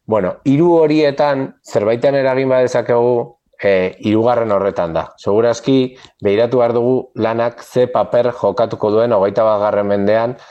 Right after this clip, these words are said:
eh, gure gizarteetan. Eta gure bizitza,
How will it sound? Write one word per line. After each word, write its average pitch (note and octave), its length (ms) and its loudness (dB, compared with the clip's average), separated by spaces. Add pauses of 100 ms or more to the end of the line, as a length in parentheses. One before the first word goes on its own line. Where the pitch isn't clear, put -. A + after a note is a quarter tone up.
(200)
eh, E2+ 600 0
gure G2 360 -4
gizarteetan. F2 720 -4 (260)
Eta G2+ 560 -2
gure B2 640 -2 (160)
bizitza, A2+ 640 -2